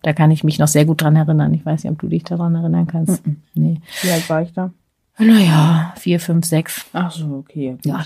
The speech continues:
Speaker 1: das ist schon lange her.
Speaker 2: Ja.
Speaker 1: Und, ähm, ob du selber gerne vor etwas geschützt worden wärst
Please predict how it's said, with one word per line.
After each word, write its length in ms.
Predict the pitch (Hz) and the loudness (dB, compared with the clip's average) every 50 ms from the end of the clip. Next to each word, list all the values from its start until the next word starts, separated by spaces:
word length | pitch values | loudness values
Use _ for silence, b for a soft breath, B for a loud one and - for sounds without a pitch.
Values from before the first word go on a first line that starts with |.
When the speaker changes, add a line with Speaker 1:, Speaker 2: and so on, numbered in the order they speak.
| - 190 | -10 -14
Speaker 1:
das 140 | 180 - | -16 -12
ist 260 | - 139 - - - _ _ _ _ _ _ _ _ | -12 -12 -12 -12 -20 _ _ _ _ _ _ _ _
schon 160 | - - 156 | -6 -2 0
lange 260 | 160 165 151 147 147 147 | 2 2 2 2 0 -2
her. 260 | 139 135 131 131 - - | -2 -4 -6 -8 -10 -10
Speaker 2:
Ja. 180 | 151 139 - _ _ - 180 - - - B B B B B B B B B B B B B B _ - | -10 -12 -12 _ _ -14 -12 -12 -12 -14 B B B B B B B B B B B B B B _ -6
Speaker 1:
Und, 560 | - 175 170 170 165 165 160 165 160 156 - 165 | -2 0 0 2 2 0 0 -2 -4 -4 -4 -4
ähm, 720 | 160 156 156 156 156 151 151 151 151 151 151 151 151 151 - _ _ _ _ _ _ _ _ _ _ _ _ _ - b b b b b b - | -2 0 0 0 0 0 0 0 0 0 -2 -2 -6 -8 -10 _ _ _ _ _ _ _ _ _ _ _ _ _ -20 b b b b b b -4
ob 180 | 220 226 - - | -4 -4 0 0
du 100 | 220 196 | 0 2
selber 420 | 160 190 190 233 285 302 294 285 | 2 2 2 2 2 2 2 2
gerne 360 | 240 226 214 220 220 226 233 | 2 2 2 2 2 2 0
vor 200 | 226 - - 175 | -2 -2 -6 -6
etwas 480 | - - 175 - - - 190 175 - - | -4 -4 -6 -8 -4 -4 -4 -4 -4 -8
geschützt 540 | 180 170 - - 214 214 - - - - 165 | -8 -6 -4 -4 -4 -6 -6 -12 -12 -6 -2
worden 380 | 151 147 143 139 151 147 143 | 0 0 0 2 0 0 0
wärst 560 | 147 139 143 143 139 139 139 - - - - | 0 0 0 0 0 -2 -2 -4 -8 -12 -16